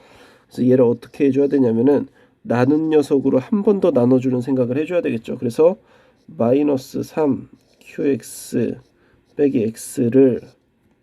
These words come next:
이 차식인 이 큐 엑스 플러스 일로 한 번 더 나눠주는 생각을 해줘야 될 것 같습니다. 마이너스 삼 큐 엑스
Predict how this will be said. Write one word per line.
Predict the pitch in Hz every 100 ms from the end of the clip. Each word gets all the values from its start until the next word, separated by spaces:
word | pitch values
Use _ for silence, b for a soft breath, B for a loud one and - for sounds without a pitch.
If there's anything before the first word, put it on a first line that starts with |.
| b b b b b b b _
이 | - 127
차식인 | - 156 135 131 127 151 175 277 _
이 | 139 147 156 _
큐 | - - 156
엑스 | 135 127 - - - - - 156 151 -
플러스 | - 139 -
일로 | 139 131
한 | 135 196 180
번 | 180
더 | 170
나눠주는 | 120 107 131 160 151 147 143
생각을 | 139 135 135 131 170 180 190 - _ b b b b b -
해줘야 | 156 156
될 | 139 135
것 | 131
같습니다. | - 107 110 120
마이너스 | 117 123 127
삼 | 131 127 131
큐 | - -
엑스 | 226 - - - - 160 165